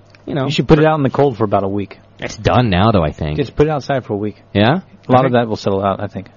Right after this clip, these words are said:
Speaker 3: for that style, it'll be great.
Speaker 2: Yeah.
Speaker 1: Think so?
Speaker 3: I mean, a lot of the, <clears throat> a lot of the English brewers that are using these English strains that we get from, you know, White Labs or Wyeast,
Speaker 1: Yeah.
Speaker 3: um, they ferment on the warm side.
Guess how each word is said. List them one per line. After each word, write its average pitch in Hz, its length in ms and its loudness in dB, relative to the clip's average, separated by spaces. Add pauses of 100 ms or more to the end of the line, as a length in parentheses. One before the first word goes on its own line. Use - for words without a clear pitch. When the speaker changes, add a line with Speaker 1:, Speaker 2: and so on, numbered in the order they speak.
(120)
Speaker 3:
for 120 120 -2
that 160 120 0
style, 156 380 -4
it'll 127 100 -2
be 104 100 -4
great. 120 260 -4 (140)
Speaker 2:
Yeah. 104 140 -4
Speaker 1:
Think 127 140 4
so? 165 140 6
Speaker 3:
I 185 120 2
mean, 117 40 -2
a 120 60 -2
lot 151 140 0
of 151 80 -2
the, 127 180 0 (140)
<clears throat> - 0 -
a 151 340 -2
lot 139 140 4
of 147 60 0
the 135 80 2
English 143 220 -2
brewers 127 280 0
that 107 80 -2
are 107 60 0
using 110 340 -2
these 101 300 -6
English 113 260 -6
strains 113 360 -2
that 95 120 -6
we 107 140 -4
get 98 200 -4
from, 95 300 -10 (180)
you 98 160 -10
know, 101 60 -14
White 101 180 -8
Labs 101 260 -8
or 95 40 -8
Wyeast, 98 400 -8 (140)
Speaker 1:
Yeah. 107 280 2 (200)
Speaker 3:
um, 110 220 0
they 151 100 0
ferment 202 380 -4 (340)
on 139 140 0
the 143 80 2
warm 135 200 0
side. 98 320 -4